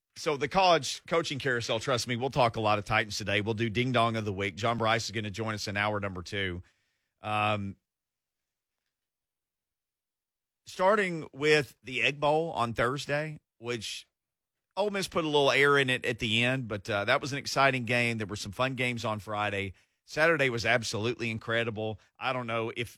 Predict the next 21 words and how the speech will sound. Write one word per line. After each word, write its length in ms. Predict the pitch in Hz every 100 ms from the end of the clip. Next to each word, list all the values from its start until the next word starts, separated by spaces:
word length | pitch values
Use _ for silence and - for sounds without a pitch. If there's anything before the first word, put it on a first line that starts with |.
| -
anybody's 460 | 123 120 110 110
on 140 | 113 107
a 20 |
particular 460 | - 127 107 110
side 280 | 104 110 107
of 120 | 104
Ohio 360 | 101 101 107 107
State 420 | 101 - 107 107
or 80 | -
Michigan, 500 | 98 113 113 104 107
but 160 | 95 87
that 240 | 117 120
game 280 | 98 98 95
was 200 | 90 85
fantastic, 840 | - 95 85 - 127 123 - 117
and 120 | 101 90
it 60 |
ended 260 | 104 117 110
in 120 | 98
the 40 | 87
snow. 540 | - 110 110 110 101